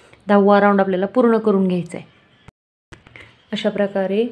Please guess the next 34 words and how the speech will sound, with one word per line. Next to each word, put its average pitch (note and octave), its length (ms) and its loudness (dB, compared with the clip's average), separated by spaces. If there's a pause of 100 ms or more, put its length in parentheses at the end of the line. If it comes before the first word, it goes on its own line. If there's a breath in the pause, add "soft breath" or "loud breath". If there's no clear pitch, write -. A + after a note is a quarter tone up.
(220)
दहाव्या G3+ 340 2
राऊंडच्या G3 380 -2
शेवटी G3 260 -2
अठ्ठेचाळीस F#3+ 540 -2
खांबांनी G#3 1080 -6
पूर्ण G3+ 360 -2
झालेलं F#3+ 400 -2
आहे. F#3 260 -8 (1700 loud breath)
आता F#3+ 180 0
आपल्याला G3 280 0
साईडची G3+ 440 2
border G3+ 380 4
करून G#3 300 2
घ्यायचं F#3+ 320 0
आहे, F3+ 140 0
तर F#3 80 0
त्यासाठी G3 380 -2
काय G3+ 160 0
करायचं, F#3 440 0 (1080 soft breath)
आता - 160 -8
शेवटी, G#3+ 460 4
अं, F3+ 420 -4
शेवट G#3 380 2
आलेला G3+ 280 2
आहे, F#3 160 -2
तर F#3+ 140 -2
इथं G3+ 200 2
आपल्याला F#3+ 300 0
तीन G#3+ 300 2
chain G#3 260 0
करून G#3 260 2
घ्यायच्या, F#3 380 0
एक, F#3 380 -4 (240)
दोन, F3+ 380 -4